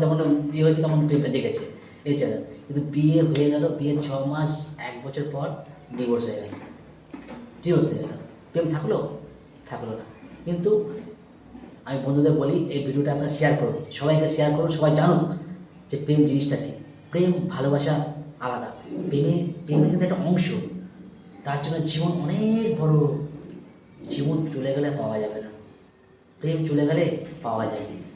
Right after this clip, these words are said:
জীবনটা কিন্তু পাওয়া যাবে, জীবনটা একবারই আসে। এই পৃথিবীতে যখন আপনি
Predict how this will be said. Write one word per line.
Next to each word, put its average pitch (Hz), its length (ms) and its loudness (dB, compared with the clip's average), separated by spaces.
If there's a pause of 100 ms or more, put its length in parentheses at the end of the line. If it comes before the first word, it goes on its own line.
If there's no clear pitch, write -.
(760)
জীবনটা 151 400 2
কিন্তু 143 240 0
পাওয়া 117 180 -6
যাবে, 117 140 -8 (100)
জীবনটা 147 300 2 (140)
একবারই 143 300 -2 (100)
আসে। - 160 -6 (520)
এই 147 100 0
পৃথিবীতে 190 340 2
যখন 196 180 0
আপনি 180 120 -2